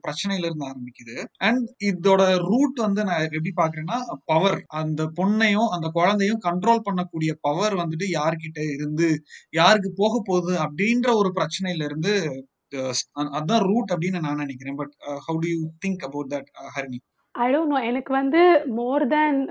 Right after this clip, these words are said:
Speaker 2: controlling the woman and, uh, அவங்களோட குழந்தை நம்-, தன்னோடதுங்கிறத விட அது எப்படி ஸ்டார்ட் ஆகுதுன்னா, நம்-, நம்மள வந்து இவ்வளோ நாள், அ, அப்ரெஸ் பண்ணாங்க, இவ்வளோ படுத்தினாங்க,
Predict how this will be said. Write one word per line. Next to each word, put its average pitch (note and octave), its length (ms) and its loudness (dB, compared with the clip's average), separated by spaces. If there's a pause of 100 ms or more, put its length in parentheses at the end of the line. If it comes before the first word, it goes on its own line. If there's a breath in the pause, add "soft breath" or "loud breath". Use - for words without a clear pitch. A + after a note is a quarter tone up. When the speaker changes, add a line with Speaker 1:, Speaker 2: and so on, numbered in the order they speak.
(100)
Speaker 2:
controlling C4 680 0
the A#3+ 60 -2
woman A#3 500 -4
and, G#3+ 420 -4 (160)
uh, G3+ 380 -6 (320 loud breath)
அவங்களோட A3+ 440 0
குழந்தை B3 440 2
நம்-, A#3+ 480 2 (180)
தன்னோடதுங்கிறத B3 800 2
விட B3+ 240 4
அது B3 220 6
எப்படி D4+ 360 6
ஸ்டார்ட் D4 500 6
ஆகுதுன்னா, A3+ 600 4 (360)
நம்-, B3 380 4
நம்மள C4+ 420 6
வந்து D4+ 280 8
இவ்வளோ D4 300 6
நாள், C#4 460 4 (240)
அ, - 20 -4 (400)
அப்ரெஸ் F#3+ 340 4
பண்ணாங்க, A3 300 2
இவ்வளோ A3+ 380 0
படுத்தினாங்க, A#3 680 2